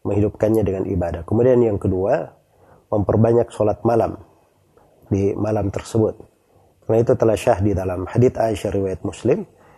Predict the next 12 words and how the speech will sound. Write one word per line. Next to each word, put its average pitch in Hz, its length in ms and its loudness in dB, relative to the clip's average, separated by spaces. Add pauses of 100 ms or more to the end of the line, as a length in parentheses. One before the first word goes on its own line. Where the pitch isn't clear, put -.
(240)
"Idza 104 240 0
dakhala 107 320 0
al-ashru," 107 560 -2
kana 117 240 0
Nabi 110 240 2
sallallahu 98 400 -2
alaihi - 80 -8
wasallam, 101 240 -2
"Idza 98 160 -4
dakhala 101 300 -4 (100)
al-ashru, 110 340 -4 (800)
syadda 120 340 4